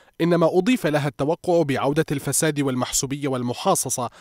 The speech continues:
في حال استمرار التأثير على مجرى الانتخابات الذي فاجأ العالم بعملية لم تشبها شائبة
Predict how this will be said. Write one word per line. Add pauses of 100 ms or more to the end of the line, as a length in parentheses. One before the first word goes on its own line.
(160)
في
حال
استمرار
التأثير
على
مجرى
الانتخابات (300)
الذي
فاجأ
العالم (260)
بعملية (260)
لم
تشبها
شائبة